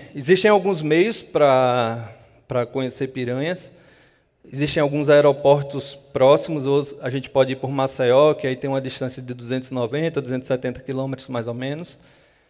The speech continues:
ou por Aracaju, que já é um pouco mais próximo, e tem o aeroporto também de Paulo Afonso, que fica a setenta quilômetros. E daí a gente tira um ponto interessante.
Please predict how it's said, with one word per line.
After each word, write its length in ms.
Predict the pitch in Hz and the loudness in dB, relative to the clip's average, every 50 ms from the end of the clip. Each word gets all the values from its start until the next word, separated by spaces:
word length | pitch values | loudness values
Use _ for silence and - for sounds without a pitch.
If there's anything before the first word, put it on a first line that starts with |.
| _ _ _ - | _ _ _ 2
ou 160 | - 165 170 | 4 4 4
por 180 | - - 165 165 | 4 4 6 6
Aracaju, 560 | 156 156 160 151 - 160 143 135 139 151 160 | 8 8 8 6 6 4 2 2 2 -2 -4
que 120 | - 170 | -4 -2
já 100 | 151 165 | -2 -2
é 40 | 156 | 0
um 120 | 156 156 | -2 -4
pouco 300 | 147 - 156 151 151 151 | -2 0 -2 -2 0 -2
mais 240 | 156 151 156 156 - | -2 -2 -2 -4 -4
próximo, 600 | - - 170 170 170 180 180 - 185 190 196 - | -4 0 4 4 4 4 2 -2 -6 -6 -4 -2
e 80 | 175 180 | -2 -2
tem 200 | 180 180 175 180 | -2 -2 -2 0
o 80 | 180 | 2
aeroporto 540 | 180 180 180 185 180 180 165 170 165 165 - | 4 4 4 2 0 0 -2 -2 -2 -2 -6
também 260 | - 175 160 160 160 | -8 -6 -4 -4 -4
de 80 | 160 160 | -4 0
Paulo 240 | 165 165 160 175 180 | 2 2 2 2 2
Afonso, 500 | 175 - - 139 139 127 - - - - - - _ _ _ _ _ _ _ _ _ _ _ - | -2 -2 -4 -4 -4 -4 -6 -12 -20 -20 -20 -20 _ _ _ _ _ _ _ _ _ _ _ -8
que 100 | - 131 | -8 -8
fica 240 | - - 135 - 156 | -6 -6 -2 -2 -2
a 40 | |
setenta 380 | 139 - 147 143 151 147 165 156 | 2 2 0 0 0 -2 -2 -4
quilômetros. 560 | 160 170 160 160 143 127 117 120 - - - - - - - - - - _ - | -2 -2 -2 0 0 -2 -2 -6 -10 -12 -20 -20 -20 -20 -20 -20 -20 -20 _ -12
E 60 | 135 131 | -4 4
daí 240 | 143 151 151 160 | 6 8 8 8
a 60 | 180 180 | 6 6
gente 280 | 185 196 185 - - | 4 2 -2 -4 -8
tira 240 | - 185 175 180 190 | 0 2 4 4 4
um 100 | 185 185 | 2 2
ponto 280 | 185 185 185 185 190 196 | 0 -2 -2 -2 -2 -2
interessante. 760 | 165 196 185 190 208 202 - - 160 143 131 135 - 127 | 2 4 6 6 6 2 2 0 0 0 0 -2 -4 -10